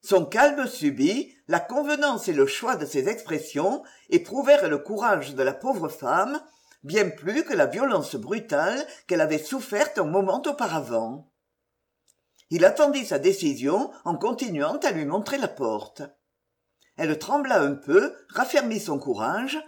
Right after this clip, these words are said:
et entra. Le jeune garçon qui montait la garde dans le jardin les suivit. Geoffrey ouvrit le salon sur le côté gauche du couloir, elle y pénétra.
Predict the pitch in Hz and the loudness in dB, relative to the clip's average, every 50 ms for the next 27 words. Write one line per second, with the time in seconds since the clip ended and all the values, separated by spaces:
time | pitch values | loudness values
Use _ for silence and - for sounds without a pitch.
0 | - _ _ - 165 160 165 254 - - - - 135 127 127 151 - - _ _ | -14 _ _ 0 2 4 4 2 0 -4 -6 -4 -2 -2 -4 -6 -10 -18 _ _
1 | _ _ _ _ _ _ _ _ _ _ _ _ _ _ _ _ _ _ _ _ | _ _ _ _ _ _ _ _ _ _ _ _ _ _ _ _ _ _ _ _
2 | _ _ _ - 165 180 156 131 247 269 285 285 262 262 262 262 - - 262 285 | _ _ _ 4 4 4 6 4 2 0 0 2 2 2 2 2 -2 -2 -2 0
3 | - - - 156 127 156 208 214 277 262 226 170 156 190 208 196 156 156 147 131 | 0 0 -2 -4 -2 -2 0 0 0 2 2 2 2 2 2 2 0 -2 -4 -4
4 | 147 143 135 131 139 156 127 - 98 117 139 180 233 302 - - - _ _ 151 | 0 0 0 0 0 -2 -4 -4 -2 0 0 0 0 -2 -4 -8 -16 _ _ 2
5 | 165 160 165 - 233 247 220 156 123 120 127 127 139 131 127 _ _ _ _ _ | 2 2 2 -2 -4 -4 -4 -4 -4 -4 -4 -4 -6 -8 -12 _ _ _ _ _
6 | _ _ _ _ _ _ _ _ _ 135 139 180 220 220 220 - - 175 202 285 | _ _ _ _ _ _ _ _ _ -6 -2 0 0 0 -2 -4 -2 0 0 2
7 | 320 269 196 165 165 202 190 156 135 - - 226 214 190 196 233 285 277 - 277 | 2 2 2 2 2 0 0 0 0 0 2 2 2 2 2 0 -2 -2 -2 0
8 | 220 196 196 - 175 - - 202 107 120 156 - - - - 262 196 196 190 - | 0 2 2 2 0 -2 -2 -2 0 0 -2 -2 -2 -4 -4 -4 -4 -4 -4 -4
9 | 147 123 120 120 131 160 202 262 330 - - - _ _ _ _ - 185 175 170 | -4 0 2 2 2 2 2 0 -2 -6 -12 -20 _ _ _ _ 0 2 2 2
10 | 165 - 269 262 247 208 - - - - 123 117 117 123 - _ | 0 -2 -2 0 0 0 -2 -2 -6 -10 -8 -8 -8 -10 -12 _